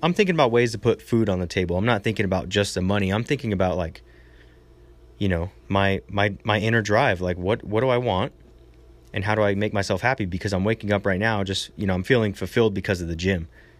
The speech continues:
Keep that in mind. I'm feeling fulfilled because of the gym, the training, the challenge, right? So, uh, we get the letter, and they say, "Hey, you know," this is, like, September or October. I can't remember, two thousand fifteen-ish, right?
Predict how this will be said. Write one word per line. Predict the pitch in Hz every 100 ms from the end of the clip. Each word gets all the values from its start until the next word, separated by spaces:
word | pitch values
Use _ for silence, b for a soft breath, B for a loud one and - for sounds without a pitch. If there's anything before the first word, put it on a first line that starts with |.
| b
Keep | 117
that | 131 113
in |
mind. | 110 101 85 B B B
I'm | -
feeling | 92 117 120
fulfilled | 104 95 127 113
because | 98 - 98
of | 87
the | 82
gym, | 104 120 85 - - B B B
the | 95
training, | - 117 104 82 85 -
the |
challenge, | 87 - 113 90 85
right? | 95 113 - - - B B B B B B B B B B - -
So, | - 110 110 110 - - - -
uh, | 104 101 101 98 98 - - - - - - - - 120
we | 107
get | 127 127
the | 131 123
letter, | 117 123 123 123 123
and | 104 104
they | 98
say, | 110 107
"Hey, | 120 113 113 113 107
you | 107
know," | 101
this | 110 -
is, |
like, | 160 131
September | - - 107 107 101
or |
October. | 90 - 98 92
I |
can't | 90 151
remember, | 113 92 92 90
two | 90 -
thousand | 110 101 95 95 92 92 90 87 90 87
fifteen-ish, | 101 - 98 92 92 - - -
right? | 98